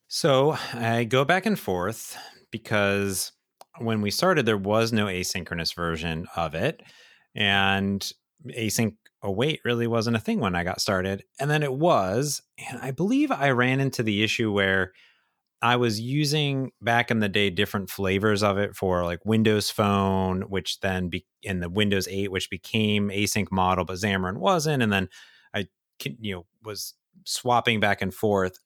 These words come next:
And I think in half of my apps, I'd use the asynchronous one, and the other half I don't. For, uh, Monkey Cache, I do not use it because you told me not to. Not because there was something wrong with it, just because you're like, "It's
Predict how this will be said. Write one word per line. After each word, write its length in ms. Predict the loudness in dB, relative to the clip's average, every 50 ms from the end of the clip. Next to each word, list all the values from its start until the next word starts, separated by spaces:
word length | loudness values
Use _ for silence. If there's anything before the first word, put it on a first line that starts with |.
| _ _ _ -6
And 180 | -4 -2 -2 -2
I 60 | -2
think 180 | -2 -2 0
in 180 | 0 0 -2 -2 _
half 340 | -6 -4 -2 0 0 0 2
of 80 | 2
my 140 | 2 2 2
apps, 260 | 2 0 0 2 2
I'd 140 | 0 0 0
use 180 | 0 -2 -2 -2
the 140 | -2 -2
asynchronous 580 | 0 0 0 2 0 -2 0 0 0 0 -2 0
one, 220 | 0 0 2 2
and 100 | 2 2
the 60 | 2 2
other 180 | 2 2 2
half 220 | 2 2 2 0 0
I 100 | -4 -4
don't. 500 | -6 -6 -4 -2 0 0 0 -2 -4 -6 _ -20 -20 -20 -20 -20 -20 -20 _ _
For, 800 | -20 -4 0 2 2 4 4 4 4 4 4 4 2 2 0 -2 _ _ _ _ _ _ _ _ _ _ _ _ _ _ _ _ _ _
uh, 340 | -6 -4 -2 -2 -2 -2 -2 0
Monkey 400 | 2 2 2 2 2 0 -2 -4
Cache, 420 | -2 -2 -2 -2 -2 -2 -4 -4 -4
I 80 | -4 -2
do 120 | -2 -2
not 380 | -2 0 2 2 2 2 2 0
use 240 | -2 -2 -2 0 -2
it 140 | -4 -6 -6
because 260 | -6 -4 -2 -2 -2
you 80 | -2 -4
told 240 | -2 -2 -2 0
me 120 | 0 0 0
not 420 | -2 -2 0 0 0 0 -2 -6 -8
to. 460 | -8 -8 -8 -6 -6 -6 -6 -6 -8 _ _
Not 200 | 0 2 2 2
because 180 | 2 2 2
there 80 | 2 2
was 80 | 2 2
something 220 | 2 0 0 0
wrong 280 | 2 2 4 4 4 4
with 180 | 2 2 2 2
it, 200 | 0 0 0 -2
just 220 | -2 -4 -2 -2
because 260 | -6 -2 -2 -2 -2
you're 100 | 0 -2
like, 120 | -2 -2 -4
"It's 140 | -8 -8